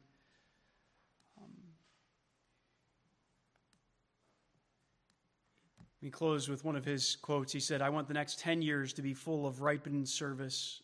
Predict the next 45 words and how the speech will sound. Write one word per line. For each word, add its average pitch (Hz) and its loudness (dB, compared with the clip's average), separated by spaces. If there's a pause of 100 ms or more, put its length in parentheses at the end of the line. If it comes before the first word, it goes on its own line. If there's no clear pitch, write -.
(120)
I 139 -2
long 156 4
to 151 0
be 151 2
able 147 2
to 143 -8
be 147 0
ex-, - -2 (160)
to - -8
expound 156 0
the 143 -2
word 143 -2
with 135 -8
great, 151 -4 (220)
greater 147 0
power. 135 -4 (1080)
But 147 -6
oh, 185 4
the 151 0
thing 185 0
is 143 2
so 180 0
big." 147 0 (800)
So 170 2
wonderfully 185 4
big 147 -2
that 147 -4
I 139 0
seem 190 0
as 139 -2
one 160 0
who 139 -4
lifts 175 -2
a 139 -6
pebble 160 -2
from 139 -4
the 127 -8
shore. 117 -8 (2000)
The 147 -4
book 180 4
becomes 170 2
increasingly 165 0
wonderful 160 2
to 156 -4
me. 139 -2